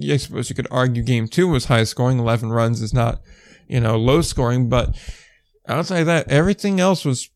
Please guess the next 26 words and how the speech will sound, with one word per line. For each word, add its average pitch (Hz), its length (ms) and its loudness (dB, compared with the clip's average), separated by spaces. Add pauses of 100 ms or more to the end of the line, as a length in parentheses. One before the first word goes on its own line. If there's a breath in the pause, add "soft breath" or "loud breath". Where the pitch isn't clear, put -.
(140)
pretty 180 320 -2
much 220 200 0
where 185 100 2
you 165 60 2
expect 175 300 -2
to 160 60 -6
be. 143 120 2
Four 143 220 2
or 151 60 4
five 160 260 2
runs 147 220 2
between 143 280 -2
the 143 80 0
two 139 180 -2
teams. 135 380 -2
So, 123 340 -2 (840 loud breath)
low 147 280 6
scoring 160 440 4
bet-, 135 140 0
with 127 260 4
two 147 200 2
pitchers 143 500 2
was 127 120 0
a 131 60 2
fair 117 240 2
expectation. 131 800 0